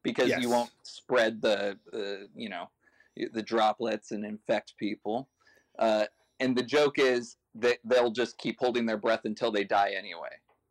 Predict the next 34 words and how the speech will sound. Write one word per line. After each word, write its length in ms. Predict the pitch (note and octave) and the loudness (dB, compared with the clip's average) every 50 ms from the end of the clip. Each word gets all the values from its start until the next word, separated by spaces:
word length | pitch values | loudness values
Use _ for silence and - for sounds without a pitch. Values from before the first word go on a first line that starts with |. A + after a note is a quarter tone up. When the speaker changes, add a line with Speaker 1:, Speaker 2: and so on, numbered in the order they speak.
| _ _ - | _ _ 2
Speaker 2:
Oh, 640 | D#3 F#3 A3 A#3 A#3 G#3+ G3 F3 D3+ C#3 B2+ G#2+ - - - _ _ _ _ _ _ _ _ _ _ _ _ _ - | 6 8 8 10 12 12 12 10 8 6 0 -4 -6 -12 -18 _ _ _ _ _ _ _ _ _ _ _ _ _ -4
now 200 | B2 D3 C#3+ C#3+ | -2 0 2 2
I 120 | A#2 A2 | 2 0
get 240 | G2+ F2+ F#2 F2 E2 | 0 -4 -6 -6 -6
it. 100 | F2 F#2 - _ _ - - _ _ _ _ _ _ _ _ _ _ _ _ _ | -8 -10 -14 _ _ -20 -20 _ _ _ _ _ _ _ _ _ _ _ _ _
Speaker 1:
Right. 220 | - A#2+ G#3 C#3 E3+ | 2 4 6 8 10
Speaker 2:
Eric 220 | G#3+ B3 E3 E3+ | 10 10 10 12
Roberts 360 | F3 F3+ G3 G#3 G#3 F3+ - | 12 12 12 12 10 8 6
is 140 | C#3+ C3 - | 2 -6 -6
laughing 400 | A#2 B2 D3 F3+ F#3+ - D#3+ D3 | -2 0 2 2 2 2 2 0
at 120 | D3 - | 0 -2
the 60 | - B2+ | -4 -8
death 380 | - - D#3 F#3+ F#3 - - - _ - - - - - | -4 2 4 4 4 2 0 -10 _ -20 -20 -20 -10 -6
of 180 | - D3+ - - | -4 -4 -2 2
all 260 | - F3+ G#3+ B3+ C4+ A#3 | 6 8 10 12 10 10
of 80 | F#3 | 8
these 180 | F3+ G#3 F#3+ - | 6 0 -4 -4
people 420 | - - B3 D4+ - - B2+ C3+ | -4 -2 -2 -2 0 0 0 0
who 80 | C3+ D3+ | 2 0
refuse 320 | D#3+ D#3 - G3 G#3+ F#3+ | -2 -2 -4 -6 -6 -4
to 80 | G3 G#3 | -4 -2
wear 140 | G#3+ A3 A3+ | 0 0 0
a 40 | |
mask. 520 | A#3 C#4+ E4 D#4+ - - - - - - - _ _ _ _ _ _ _ _ _ _ | 0 0 -2 -2 -4 -6 -10 -14 -16 -18 -20 _ _ _ _ _ _ _ _ _ _
Speaker 1:
Right. 280 | - C3+ C#3 A2+ - - _ | 0 2 4 4 2 0 _
They're 140 | G#2+ C3+ B2+ | -4 -2 0
gonna 180 | D3 D3+ C#3+ | 0 0 0
die 280 | B2 A2+ B2 B2 A#2+ A#2 | 2 4 6 6 6 4
anyway, 420 | A2+ A2 G#2 G#2 G2+ F2+ - - - - _ - | 2 0 -4 -6 -8 -8 -10 -12 -14 -16 _ -6
is, 300 | - G#2+ G#2+ G2+ - - | -4 -4 -4 -4 -4 -2
is 400 | A#2 A2 G#2+ G#2 G#2 - - - _ _ - | 0 0 0 0 -4 -10 -20 -20 _ _ -12
the 100 | A2 G#2+ | -8 -6
joke. 340 | G2+ - G3 A3 - - - - - | -2 2 2 2 2 0 -2 -6 -2
I, 180 | G#2 G#2+ G#2 | -2 -2 -2